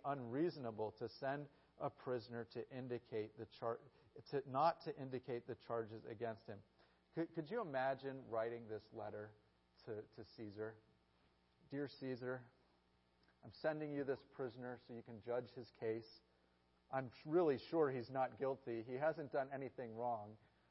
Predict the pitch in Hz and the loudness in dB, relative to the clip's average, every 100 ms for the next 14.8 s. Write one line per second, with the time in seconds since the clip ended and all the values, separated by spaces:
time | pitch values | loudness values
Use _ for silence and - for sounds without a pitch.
0 | _ 156 151 185 156 165 180 160 143 127 | _ 8 10 10 8 6 2 2 2 4
1 | 135 123 113 - - 120 107 135 143 - | 2 2 -2 -2 -4 -2 -2 -4 -6 -8
2 | - - 185 294 330 277 202 180 151 135 | -16 -6 0 2 4 10 10 10 8 4
3 | 147 147 160 165 165 151 139 135 - - | 4 4 4 6 2 -2 -2 -2 -4 -18
4 | _ 175 214 196 143 156 180 196 - - | _ 10 12 12 12 12 12 12 8 2
5 | 151 147 - 220 254 208 190 - - 139 | 2 6 10 10 10 6 4 2 6 10
6 | 147 175 190 202 - - _ 165 165 151 | 10 6 0 -2 -14 -20 _ 10 10 8
7 | 220 247 254 214 185 185 - 165 139 156 | 6 6 6 6 8 8 6 -2 4 4
8 | 185 151 - 143 143 175 240 285 233 220 | 4 -2 0 6 8 8 6 4 4 4
9 | 156 160 151 - - 151 131 156 170 214 | 6 6 6 0 0 2 2 0 0 -2
10 | - - - - 156 160 180 214 240 269 | -6 -20 -20 -2 2 4 4 8 10 12
11 | 214 226 214 180 202 170 160 196 214 269 | 12 12 12 12 10 12 12 12 10 4
12 | 262 175 196 226 180 190 233 196 185 202 | 8 12 12 12 10 10 10 6 6 4
13 | 202 190 165 - 208 220 254 160 151 190 | 2 2 0 0 0 0 0 6 8 10
14 | 190 170 156 139 175 233 269 | 6 4 4 6 6 6 4